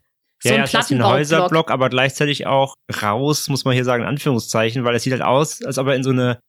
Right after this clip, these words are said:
Speaker 1: in so eine Miniaturstadt reinguckt.
Speaker 2: Genau.
Speaker 1: So ein bisschen. Also es sieht halt quasi aus, ob alle Fenster, durch die, die, die er sieht, sind quasi genauso wie seins. Also wahrscheinlich sind hinter all diesen Fenstern auch wieder Backrooms. Das ist schon so ein bisschen der Indikator.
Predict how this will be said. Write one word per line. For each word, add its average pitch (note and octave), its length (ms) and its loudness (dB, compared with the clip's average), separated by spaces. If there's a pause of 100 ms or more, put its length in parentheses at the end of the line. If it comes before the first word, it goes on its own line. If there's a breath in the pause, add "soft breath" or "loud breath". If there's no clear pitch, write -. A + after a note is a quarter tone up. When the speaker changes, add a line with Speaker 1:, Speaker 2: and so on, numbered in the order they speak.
(180)
Speaker 1:
in B2+ 120 -2
so B2+ 40 0
eine B2+ 120 4
Miniaturstadt C3 800 2
reinguckt. G2 580 -4 (100)
Speaker 2:
Genau. F3+ 380 -6
Speaker 1:
So B2+ 100 -2
ein A2+ 60 2
bisschen. A2+ 320 0
Also A2+ 360 0
es A2+ 220 -6
sieht C3 100 -2
halt B2+ 120 -2
quasi C3 240 0
aus, C3 160 2
ob C3+ 120 -6
alle C#3 200 2
Fenster, D#3 400 0
durch D3 160 -2
die, D3 260 -2
die, C3+ 120 -4
die C3+ 300 0
er C#3 120 2
sieht, C#3+ 240 -2
sind C#3 120 -2
quasi B2+ 280 0
genauso C3 380 0
wie B2+ 60 0
seins. C#3 520 0
Also A#2 180 -4
wahrscheinlich B2+ 720 -2
sind C3+ 80 -8
hinter B2+ 320 -2
all D#3 180 2
diesen C#3 280 0
Fenstern C#3 500 -2
auch - 300 -2
wieder A2 200 2
Backrooms. G2 680 -2
Das G2+ 160 -4
ist G#2+ 120 -6
schon G#2+ 140 -2
so G#2 80 -4
ein G2 40 -8
bisschen G#2 360 -4
der G#2 100 0
Indikator. A#2+ 560 0